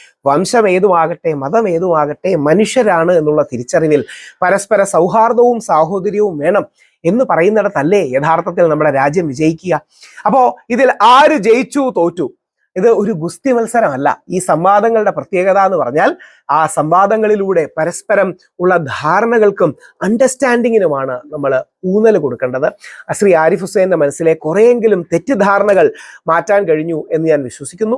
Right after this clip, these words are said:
അതോടൊപ്പം, ആ, ആ, നമ്മുടെ, ആ, ന്യൂറോൺസിലെ, അതായത് എസൻസിൻ്റെ അടക്കമുള്ള ആൾക്കാർക്ക് കുറേയെങ്കിലും, ആർക്കെങ്കിലും അങ്ങനെ നിരീശ്വരവാദ പക്ഷത്ത് നിന്ന്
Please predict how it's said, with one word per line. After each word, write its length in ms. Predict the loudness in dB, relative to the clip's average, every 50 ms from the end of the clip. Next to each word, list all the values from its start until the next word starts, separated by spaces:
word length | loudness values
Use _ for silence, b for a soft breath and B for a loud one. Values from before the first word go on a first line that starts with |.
| -2 0
അതോടൊപ്പം, 520 | 2 4 4 4 2 2 0 -2 -2 -2 _ B B B B B B -2
ആ, 80 | 0 0 0 0 -2 -6 -4
ആ, 140 | -4 -2 -2
നമ്മുടെ, 500 | -4 -4 -2 0 2 2 2 2 0 -2 -4
ആ, 60 | -4 -4 -2 -2 -2 -4 -4 -4 -4 -4 -2
ന്യൂറോൺസിലെ, 600 | 2 2 4 4 4 2 2 0 -2 -2 -2 -4 -4 -4
അതായത് 260 | 0 0 0 0 0
എസൻസിൻ്റെ 520 | -2 -4 -2 -2 -4 -4 -4 -4 -2 0 0
അടക്കമുള്ള 460 | 0 0 0 2 2 4 4 2 0 0
ആൾക്കാർക്ക് 500 | -2 -4 -2 -2 -2 -2 -2 -4 -8 -12 B B B B B B
കുറേയെങ്കിലും, 680 | 0 2 4 4 4 4 4 2 0 -2 -2 -4 -8 _ _ _ -2
ആർക്കെങ്കിലും 520 | -2 -2 0 0 0 0 2 2 0 0 -2
അങ്ങനെ 220 | -2 -2 -2 -2 -2
നിരീശ്വരവാദ 680 | -4 -2 -4 -4 -4 -2 0 2 2 4 2 2 0
പക്ഷത്ത് 500 | -2 -4 -4 -8 -8 -8 -4 0 0 0
നിന്ന് 200 | 2 0 -2